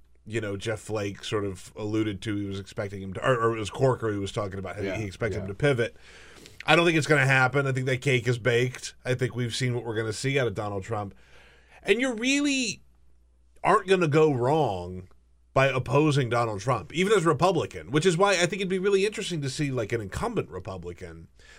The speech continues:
Speaker 1: come out and say, "I, I, I cannot with this guy." You know, like, "I can't s-, continue to support Donald Trump when he's doing this to our nation, to our party, and I'm gonna fight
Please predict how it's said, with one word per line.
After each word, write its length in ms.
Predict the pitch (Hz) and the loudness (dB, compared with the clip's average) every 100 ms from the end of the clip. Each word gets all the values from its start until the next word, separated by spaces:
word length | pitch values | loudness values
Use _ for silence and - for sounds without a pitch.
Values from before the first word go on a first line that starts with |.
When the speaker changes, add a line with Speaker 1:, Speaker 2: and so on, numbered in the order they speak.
| - | -4
Speaker 1:
come 160 | - 143 | 0 2
out 200 | 123 117 | 2 0
and 100 | 110 | -4
say, 440 | - 113 107 104 - - | 0 0 0 -4 -8 -8
"I, 80 | - - - | -10 -10 -10
I, 120 | 101 - | -10 -6
I 80 | 104 | -8
cannot 800 | 98 - 120 107 104 98 - - - - - - _ _ _ - | -8 -4 -2 0 -2 -4 -10 -18 -20 -20 -20 -20 _ _ _ -8
with 160 | 101 | -6
this 160 | 92 - | -6 -8
guy." 400 | 90 87 69 - _ - | -10 -12 -14 -16 _ 2
You 240 | 139 160 | 6 6
know, 240 | 147 143 147 | 6 6 6
like, 180 | 139 | 4
"I 140 | 143 139 | 4 2
can't 480 | - 135 135 143 - - - | 2 0 2 2 -2 -20 -16
s-, 140 | - - - | -14 -10 0
continue 340 | 151 135 135 | 2 4 2
to 80 | 139 | 0
support 340 | 131 113 123 | 0 0 0
Donald 300 | 110 113 135 | 0 -2 -2
Trump 260 | 127 120 120 | 0 0 0
when 100 | 123 | -2
he's 140 | 123 | -4
doing 300 | 110 120 123 | 0 2 2
this 160 | 117 107 | -2 -6
to 120 | 110 | -6
our 80 | 95 | -6
nation, 400 | 113 135 127 131 | -2 -2 -2 -4
to 120 | 120 92 | -6 -8
our 100 | 90 | -6
party, 420 | 123 120 123 117 | 0 2 2 0
and 100 | 104 | -2
I'm 80 | 98 | -8
gonna 140 | 90 | -10
fight 380 | - 113 120 | -6 -2 -2